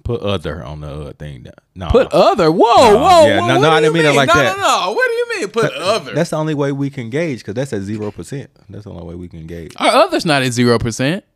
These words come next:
Speaker 1: No?
Speaker 2: Our others are like
Speaker 1: I forgot we,
Speaker 2: five percent.
Speaker 1: I forgot we got Trey the Roof and his, uh, pack.
Speaker 2: Yeah, you know, Trey
Speaker 1: Okay,
Speaker 2: and
Speaker 1: what was
Speaker 2: you know.
Speaker 1: it? Let me, I gotta,
Speaker 2: You,
Speaker 1: sorry.
Speaker 2: yeah, look it up. Look up our analytics real quick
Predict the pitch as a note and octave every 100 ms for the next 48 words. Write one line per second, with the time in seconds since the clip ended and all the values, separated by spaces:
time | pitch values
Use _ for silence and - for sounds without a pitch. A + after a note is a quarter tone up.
0 | _ A#2 D3+ - _ _ D#4 D4+ G4+ D4+
1 | F#3+ F#3 D#3 D3+ A#3 A#3+ A#3 A#3+ E4 D#4
2 | D3 A2 G2+ G2 F2 - G2 F2+ F#2 E2+
3 | _ _ _ _ _ _ _ _ - D#2+
4 | F#2+ F#2 F#2 D#2+ - F2 - - - _
5 | - F#3 D#4+ C3 C#3 B3 G#3 D3+ F3+ A3+
6 | G#3+ G#3 F#3+ F3+ E3 - - A3 B2 F#3+
7 | F3 D3 D3+ - - D3+ E3+ B2 A2+ A2
8 | D#2 - - _ - - A3+ C#4 B3+ A3
9 | G4+ F4 D#4 E3 C#3 C4+ C#4 A3 G3+ F#3
10 | C#3+ D#3+ B2 C3 G#2+ - F#2+ F2+ - C#2
11 | - _